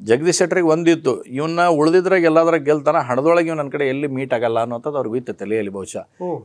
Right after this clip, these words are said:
Speaker 1: ಉಳಿದ ಎಲ್ಲಾದ್ರಾಗೂ ಕೂಡ ಇವ್ ಭಾಳ ಎಕ್ಸ್ಪರ್ಟ್ ಅದನ್ನ ಹಾಕನ, ಆದ್ರೆ ಹಣದಲ್ಲಿ ನನಗೆ ಎಲ್ಲಿ, ಅವ್-, ಅವ್ರಿಗೆ ಗೊತ್ತೈತಿ ಮಹೇಶ್ ತೆಂಗಿನಕಾಯಿ ಏನ್ ಅದಾನ ಅನ್ನೋಂಥದ್ದನ್ನ
Speaker 2: Correct.
Speaker 1: ಅವ್ರಿಗೂ ಗೊತ್ತೈತಿ,
Speaker 2: ಹ್ಮ್.
Speaker 1: ಇಡೀ ನಮ್ಮ ಕ್ಷೇತ್ರದ ಜನತೆಗೂ ಗೊತ್ತೈತಿ ಮಹೇಶ್ ತೆಂಗಿನಕಾಯಿ ಏನೈತಿ, ಹೇಗಿದ್ದಾರೆ ಅನ್ನೋಂಥದ್ದನ್ನ.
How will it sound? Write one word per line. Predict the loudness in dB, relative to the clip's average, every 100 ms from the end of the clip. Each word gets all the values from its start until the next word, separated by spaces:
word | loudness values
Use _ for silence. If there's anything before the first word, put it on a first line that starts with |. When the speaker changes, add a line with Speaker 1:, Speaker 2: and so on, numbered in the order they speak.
| -8
Speaker 1:
ಉಳಿದ | -2 2
ಎಲ್ಲಾದ್ರಾಗೂ | 4 4 4 2 2
ಕೂಡ | 0
ಇವ್ | 0 0
ಭಾಳ | 2 2
ಎಕ್ಸ್ಪರ್ಟ್ | 2 0 -2 -2
ಅದನ್ನ | -2
ಹಾಕನ, | -4 -4 -4
ಆದ್ರೆ | -4 -2
ಹಣದಲ್ಲಿ | 0 0 0
ನನಗೆ | -2 -2
ಎಲ್ಲಿ, | 0 0
ಅವ್-, | 2 2
ಅವ್ರಿಗೆ | 2 2
ಗೊತ್ತೈತಿ | 2 2 0
ಮಹೇಶ್ | 0 -2 0
ತೆಂಗಿನಕಾಯಿ | -2 -4 -2 0
ಏನ್ | 0 -2
ಅದಾನ | -2 -2
ಅನ್ನೋಂಥದ್ದನ್ನ | -2 -6 -6 -4 -2 -4 -6 _ -4
Speaker 2:
Correct. | -2 2
Speaker 1:
ಅವ್ರಿಗೂ | 2 4 4
ಗೊತ್ತೈತಿ, | 4 4 2 0 -4
Speaker 2:
ಹ್ಮ್. | -8 -6
Speaker 1:
ಇಡೀ | 2 4
ನಮ್ಮ | 4 0
ಕ್ಷೇತ್ರದ | 0 0 0
ಜನತೆಗೂ | -2 -2 -2 0
ಗೊತ್ತೈತಿ | 0 0 -2
ಮಹೇಶ್ | -2 -2 -2
ತೆಂಗಿನಕಾಯಿ | -8 -4 -2 0
ಏನೈತಿ, | 0 -2 -2 0
ಹೇಗಿದ್ದಾರೆ | 0 0 -4 -4
ಅನ್ನೋಂಥದ್ದನ್ನ. | -4 -8 -10 -12